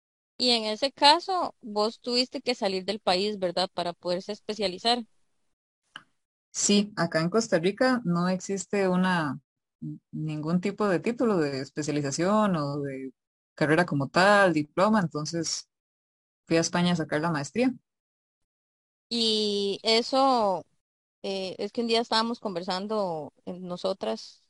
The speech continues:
Speaker 1: eh, aquí en Costa Rica lo que hay es como un manejo, como, ¿cómo se le puede decir? Lo que da, eh, el Instituto Nacional de Aprendizaje sobre la manipulación de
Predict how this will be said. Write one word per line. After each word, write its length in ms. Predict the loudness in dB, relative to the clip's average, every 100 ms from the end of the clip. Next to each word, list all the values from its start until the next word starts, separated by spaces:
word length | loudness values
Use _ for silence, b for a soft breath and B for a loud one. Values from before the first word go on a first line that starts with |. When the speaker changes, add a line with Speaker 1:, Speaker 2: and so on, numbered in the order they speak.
| _ _ _
Speaker 1:
eh, 320 | -10 -10 -8 -6
aquí 300 | -6 -4 -8
en 80 |
Costa 340 | -2 -2 0 0
Rica 340 | 0 -4 -2
lo 140 | -2 -4
que 220 | -4 -4 0
hay 340 | 2 0 -6 _ _ _ _ _ _ _ _ _ _ _ _ _
es 280 | -2 -2 -2
como 500 | -6 -4 -2 -2 -2
un 120 | -4 -2
manejo, 760 | -2 -2 -2 -2 -2 -4 -6 -8 _ _ _
como, 160 | -14
¿cómo 220 | -6 -4 -2
se 100 | -4
le 100 | -4
puede 360 | 0 2 2
decir? 280 | 2 0 -4 -4
Lo 160 | -6
que 240 | -6 -6 -4
da, 720 | -2 -2 -2 -4 -6 -12 -16 -14
eh, 500 | -12 -10 -10 -12 -14 -20 _ _ -12
el 140 | -10
Instituto 460 | -10 -12 -16 -12 -8
Nacional 400 | -6 -6 -8 -4
de 60 | -4
Aprendizaje 640 | -4 -10 -8 -2 -2 -2
sobre 460 | -4 -2 0 -2 -6
la 120 | -6
manipulación 1000 | -6 -8 -10 -8 -4 -4 -6 -8 -8 -8
de 320 | -6 -4 -6